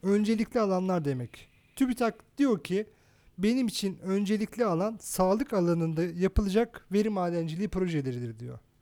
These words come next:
Ve bu çağrıyı açıyor. Sonra bu projelere firmalar başvuruyor.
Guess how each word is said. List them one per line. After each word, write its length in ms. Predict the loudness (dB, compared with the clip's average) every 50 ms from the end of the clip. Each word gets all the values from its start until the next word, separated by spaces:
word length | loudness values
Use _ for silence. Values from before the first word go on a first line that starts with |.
| _ _ _ _ _ _ -8
Ve 100 | -6 -4
bu 60 | -4
çağrıyı 420 | 0 2 4 4 4 4 4 2 2
açıyor. 340 | 0 -2 -6 -8 -8 -10 -10 -14 _ _ _ _ _ _ _ _ _ _ -20 -20 -20 _ _ _
Sonra 560 | -6 -2 0 2 4 6 6 6 6 4 2 -4 -12 _ -8
bu 160 | -6 -2 2
projelere 880 | 4 6 6 6 4 2 2 2 4 4 4 4 2 2 0 -2 -4 -8 -12 -16
firmalar 540 | -10 -6 -4 -2 0 2 4 4 4 2 2
başvuruyor. 580 | 0 -2 -2 -6 -8 -4 -2 0 0 0 0